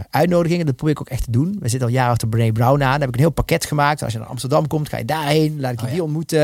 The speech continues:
Speaker 1: En dan gaan we dat doen. Kan je een podcast opnemen met Nicky Tutorials. Eh, moet ik dan even regelen, maar dat is gewoon
Speaker 2: <laughs>
Speaker 1: bluffen.
Speaker 2: Ja.
Speaker 1: En ik, ja, moet je nadenken. Maar als, als je als spreker weet van, "Hey, die gast heeft zich verdiept in wat ik leuk vind. Ik heb een podcast. Ik wil, ik, eh, interesse in dit."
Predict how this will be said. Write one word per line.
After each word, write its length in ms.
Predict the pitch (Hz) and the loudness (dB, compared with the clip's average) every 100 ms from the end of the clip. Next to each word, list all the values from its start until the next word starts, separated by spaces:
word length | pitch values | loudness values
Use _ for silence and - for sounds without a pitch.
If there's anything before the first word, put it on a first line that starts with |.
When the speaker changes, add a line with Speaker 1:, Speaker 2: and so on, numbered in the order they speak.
| 156 | 4
Speaker 1:
En 60 | |
dan 100 | 135 | 4
gaan 100 | 120 | 0
we 60 | 123 | 2
dat 160 | 170 160 | 2 2
doen. 320 | 175 208 214 - - - | 0 -2 -6 -14 -20 -10
Kan 140 | - | -4
je 60 | 120 | -2
een 60 | |
podcast 320 | - - 143 | -2 -2 -2
opnemen 280 | 139 135 135 | 0 0 0
met 120 | 131 | 2
Nicky 180 | 151 151 | 0 0
Tutorials. 720 | 156 151 202 185 180 185 - - - - - _ _ _ _ _ _ _ | 2 4 6 6 4 2 -6 -12 -20 -20 -20 _ _ _ _ _ _ _
Eh, 180 | - 117 - | -4 -4 -2
moet 80 | 135 | -2
ik 60 | 127 | 2
dan 160 | 123 | 4
even 180 | 120 127 | 4 4
regelen, 400 | 123 131 143 151 | 4 4 4 4
maar 100 | 139 | 4
dat 100 | 156 | 4
is 60 | - | 4
gewoon 160 | 131 135 | 2 4
Speaker 2:
<laughs> 20 | |
Speaker 1:
bluffen. 380 | 180 - 180 202 - - - | 2 2 0 0 -8 -20 -8
Speaker 2:
Ja. 160 | - | -6
Speaker 1:
En 60 | 160 | -4
ik, 120 | 160 | -2
ja, 180 | 170 127 - | -2 -4 -6
moet 140 | - 160 | -6 -6
je 140 | 165 | 0
nadenken. 680 | 160 214 233 151 135 151 139 - - | 4 4 6 4 4 2 2 -4 -4
Maar 220 | 143 147 | 2 2
als, 240 | - 151 - - | 2 0 0 0
als 220 | 139 135 | 0 2
je 60 | |
als 100 | 127 | 0
spreker 460 | - - 202 208 120 | 0 2 2 4 2
weet 220 | 143 127 | 4 4
van, 100 | 117 | 2
"Hey, 120 | 127 | 0
die 100 | 127 | 0
gast 220 | 117 127 - | 0 -2 -2
heeft 140 | 120 | -4
zich 140 | 117 | -6
verdiept 320 | - 117 165 127 | -4 -2 -2 -2
in 100 | 117 | -2
wat 140 | 113 | -2
ik 160 | 110 113 | -4 0
leuk 200 | 127 151 | 0 2
vind. 460 | 165 214 - - _ | 0 -2 -4 -12 _
Ik 120 | - | -6
heb 100 | 107 | -4
een 60 | 107 | -2
podcast. 540 | 147 - 127 127 - | -2 0 2 2 -2
Ik 140 | - 117 | -6 -4
wil, 180 | 113 | -4
ik, 180 | 117 117 | -4 -2
eh, 260 | 120 120 117 | -2 -2 -4
interesse 380 | 127 113 120 - | -4 -2 -2 -2
in 80 | 113 | -2
dit." 300 | 147 208 | -2 -2